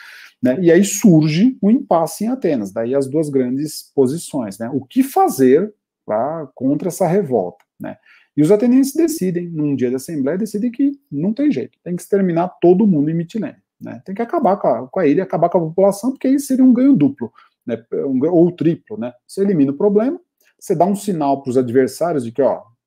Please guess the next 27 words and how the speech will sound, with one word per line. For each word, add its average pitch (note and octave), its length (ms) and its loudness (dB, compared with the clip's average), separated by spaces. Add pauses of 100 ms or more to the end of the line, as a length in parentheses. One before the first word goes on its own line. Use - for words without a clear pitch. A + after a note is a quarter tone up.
(200)
cuidado, G3+ 460 -4
hein, F3 260 -8
próximo C#3 320 -2
que - 100 -14
fizer B2 280 -2
isso B2 260 -4
vai A#2+ 160 -2 (180)
tomar B2 360 0
uma A#2 280 -4 (100)
punição C3 360 -2
exemplar B2 460 -4
do A#2+ 80 -6
mesmo C3+ 160 -2
jeito, D3+ 140 -4
você C3+ 120 -4
cria G3 180 2
um D#3+ 100 0
Cristo, - 440 -2 (240)
né, A#2+ 120 -10
você B2 160 -14
cria, C3+ 380 -4 (240)
por B2+ 120 -6
via A#2 120 -4
de A#2 80 -8
Mitilene, B2 380 -4
um F#3+ 80 -2
Cristo, G3 320 -6